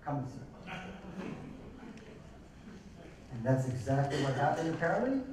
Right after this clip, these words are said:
The plane came right down the fairway and dropped that b-,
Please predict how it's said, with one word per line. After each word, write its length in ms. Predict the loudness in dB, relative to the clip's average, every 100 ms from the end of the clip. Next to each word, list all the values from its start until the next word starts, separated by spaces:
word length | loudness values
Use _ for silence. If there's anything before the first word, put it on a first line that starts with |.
| -8 -10
The 340 | -12 -12 -6 -6 -6 -14 -16 -16 -8
plane 320 | -2 2 2 2
came 220 | 4 6
right 260 | 6 4 4
down 260 | 4 4 2
the 60 | 0
fairway 420 | 2 4 6 4
and 180 | 4 4
dropped 320 | 2 0 2
that 420 | 4 4 2 -6
b-, 60 | -6